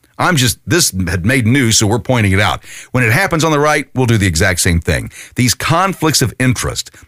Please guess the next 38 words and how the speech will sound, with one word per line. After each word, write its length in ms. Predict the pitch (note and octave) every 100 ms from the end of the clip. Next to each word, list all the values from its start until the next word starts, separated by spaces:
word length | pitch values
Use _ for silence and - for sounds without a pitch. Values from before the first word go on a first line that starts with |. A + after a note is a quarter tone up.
| -
we 140 | G#2+
have 280 | D#2 - D3+
to 80 | A2
be 80 | A2+
concerned 400 | G#2+ F2 F#2+ E2
about, 340 | - - - _ _ _ _ - -
because 260 | C#3+ F3+ C3+
there's 220 | D3+ G2+
no 180 | F3 A3
benefit 500 | A#2 F3 F3 - D2+
in 120 | G2
telling 280 | C#3+ C#3 A#2+
us 120 | G#2+
the 100 | F#2
truth 300 | - F3 B2
if 80 | A2
they 100 | A#2
can 140 | G#2+
make 180 | A2 F#2+
money 300 | B2+ E3 A2
off 160 | G#2 G#2+
of 400 | E2+ - - _ _ _ _ _ -
telling 240 | D2+ E2
you 80 | A#2
the 100 | C#3+
lie. 420 | F3 F3+ A#2 A#2+ - _ G#2+
And 80 |
that's 120 | B2 C#3
what 120 | B2+
we've 120 | A2
seen 220 | D3 C3+
for 80 | G#2
the 60 | G#2
last 240 | G#2 G2+
four 160 | A2 G#2
or 40 |
five 280 | G#2+ F#2+ F2
years. 420 | G2 B1+ -